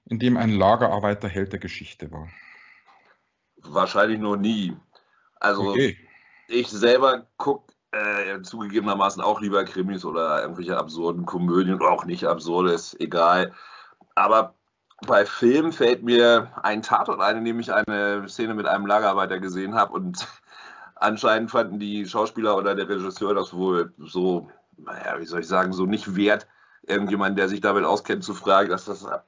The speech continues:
Speaker 2: absolut verblödet war, wie es dargestellt wurde. Also da hat irgendjemand einen Hubwagen geschoben, so wie es mit Sicherheit keiner, der ein Jahr lang <laughs> Lagerarbeit gemacht hat oder auch nur zwei Wochen jemals machen würde.
Speaker 1: <laughs> Okay.
Speaker 2: Und sah dementsprechend extrem unprofessionell aus.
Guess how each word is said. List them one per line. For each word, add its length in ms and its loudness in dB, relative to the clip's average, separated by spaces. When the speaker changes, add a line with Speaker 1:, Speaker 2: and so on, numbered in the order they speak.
Speaker 2:
absolut 520 -6
verblödet 760 -4
war, 200 2
wie 40 -6
es 120 -8
dargestellt 600 0
wurde. 220 0
Also 340 -2
da 100 -6
hat 200 -4
irgendjemand 420 -4
einen 100 -10
Hubwagen 400 2
geschoben, 400 -4
so 220 -6
wie 60 -4
es 300 -8
mit 160 -8
Sicherheit 380 -4
keiner, 380 0
der 160 -4
ein 200 -10
Jahr 160 2
lang 140 0
<laughs> 200 -4
Lagerarbeit 640 -2
gemacht 300 -6
hat 100 -4
oder 160 -6
auch 120 -8
nur 140 -14
zwei 280 -8
Wochen 180 -8
jemals 340 -6
machen 240 -2
würde. 260 -6
Speaker 1:
<laughs> 60 0
Okay. 180 -2
Speaker 2:
Und 100 4
sah 140 6
dementsprechend 720 -2
extrem 400 -6
unprofessionell 800 -4
aus. 340 -2